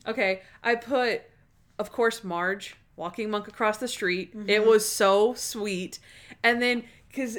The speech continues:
Speaker 1: she, what did she say? "It's, it's fun. It's more fun to be a pirate. Let's be a pirate."
Speaker 2: Oh,
Speaker 1: And so
Speaker 2: yeah.
Speaker 1: they walk across the street, and he, you know, he's kinda shrugged shoulders 'cause he's nervous and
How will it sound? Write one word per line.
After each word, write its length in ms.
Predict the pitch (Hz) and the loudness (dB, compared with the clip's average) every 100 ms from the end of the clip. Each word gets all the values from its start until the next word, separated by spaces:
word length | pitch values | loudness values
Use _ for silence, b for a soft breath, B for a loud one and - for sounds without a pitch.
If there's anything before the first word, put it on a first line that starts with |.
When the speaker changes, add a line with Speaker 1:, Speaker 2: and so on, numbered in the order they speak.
| 202 | -10
Speaker 1:
she, 180 | - 247 | -8 -6
what 160 | 233 | -4
did 80 | 233 | -6
she 140 | 254 | -6
say? 200 | 226 214 | -2 0
"It's, 180 | 196 196 | 0 -2
it's 180 | 214 214 | -6 -4
fun. 400 | - 233 226 214 | -2 -2 -4 -6
It's 140 | 214 269 | -4 -2
more 100 | 262 | 2
fun 140 | 262 | 2
to 80 | 233 | 2
be 100 | 220 | 2
a 40 | |
pirate. 500 | 208 202 170 156 151 - | 2 2 2 0 -12 -12
Let's 160 | 226 - | -12 -2
be 100 | 233 | -2
a 60 | |
pirate." 460 | 220 196 170 165 - b b b | 0 -2 -2 -6 -12 b b b
Speaker 2:
Oh, 120 | 277 | -12
Speaker 1:
And 100 | 269 | -4
so 100 | 254 | 2
Speaker 2:
yeah. 40 | |
Speaker 1:
they 100 | 254 | 2
walk 240 | 247 240 240 | 4 2 0
across 280 | - 254 233 | -4 -4 -2
the 80 | |
street, 260 | 226 240 214 | -6 -2 -2
and 100 | 220 | 0
he, 140 | 233 214 | 0 2
you 60 | |
know, 100 | 202 | 2
he's 220 | 196 214 | 0 -6
kinda 200 | 226 214 | -2 0
shrugged 320 | 190 - 202 202 | 0 2 2 2
shoulders 340 | 202 196 196 | 2 2 0
'cause 140 | 233 | -2
he's 100 | 196 | -4
nervous 500 | 190 190 202 208 208 | 0 2 6 6 6
and 180 | 196 190 | 2 -2